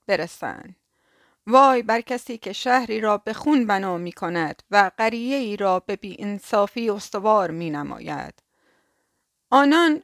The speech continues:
شاید از این طریق چیزهایی به دست آورند،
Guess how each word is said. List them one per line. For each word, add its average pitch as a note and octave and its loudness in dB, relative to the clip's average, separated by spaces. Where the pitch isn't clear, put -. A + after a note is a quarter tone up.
شاید C#4+ 2
از A#3+ -2
این C#4+ 2
طریق A#3 -4
چیزهایی B3 0
به A3 -4
دست F#3 0
آورند، D#3+ -6